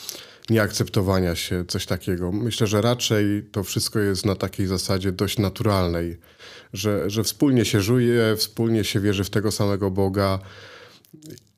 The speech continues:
Każdy się urodził najczęściej po prostu w innym wyznaniu, w innej wspólnocie i, e,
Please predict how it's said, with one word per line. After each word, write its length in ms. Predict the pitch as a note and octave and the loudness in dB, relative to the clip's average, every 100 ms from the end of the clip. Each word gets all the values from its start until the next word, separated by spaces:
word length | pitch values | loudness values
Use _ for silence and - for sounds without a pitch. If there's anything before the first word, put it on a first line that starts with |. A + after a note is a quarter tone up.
| _ _ | _ _
Każdy 340 | - C#3 B2 A#2 | 0 2 2 0
się 180 | - G#2+ | 0 2
urodził 640 | A2+ A2+ G2 G2+ G2+ F#2+ - | 4 4 4 2 0 -2 -2
najczęściej 800 | G#2 F#2 G#2+ G2 - - G2 F#2+ | 0 0 2 0 0 0 0 0
po 140 | - F#2 | -4 -4
prostu 580 | G2+ F2+ - F#2 F#2 F2+ | -2 -2 0 0 0 -2
w 200 | F#2 G2 | -4 -2
innym 500 | A#2+ A2+ G#2 G2 F#2 | 0 2 2 2 0
wyznaniu, 460 | F#2+ F#2+ G2 G2+ | 0 2 2 2
w 60 | G2+ | 2
innej 220 | G2+ F#2 | 2 0
wspólnocie 680 | - - - F3+ - G2 G#2+ - - - - - - | -2 -2 -2 -2 -2 -4 -4 -8 -20 -20 -20 -20 -6
i, 360 | A#2 A2+ A2+ - | -2 0 0 -2
e, 600 | F#2+ G#2 A2 - - | -4 -6 -8 -12 -16